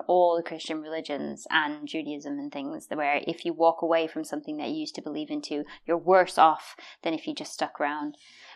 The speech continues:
But I just, I just think that's so odd because, like, because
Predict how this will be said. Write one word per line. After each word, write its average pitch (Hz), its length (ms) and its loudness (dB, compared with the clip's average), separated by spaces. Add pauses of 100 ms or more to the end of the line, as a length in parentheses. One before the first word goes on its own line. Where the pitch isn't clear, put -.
But 214 100 12
I 285 160 12
just, - 220 2 (520)
I - 640 4
just 466 160 10
think 427 220 6
that's 285 260 4
so 302 320 8
odd 254 340 12
because, 220 360 -2
like, 220 280 8 (400)
because 285 320 8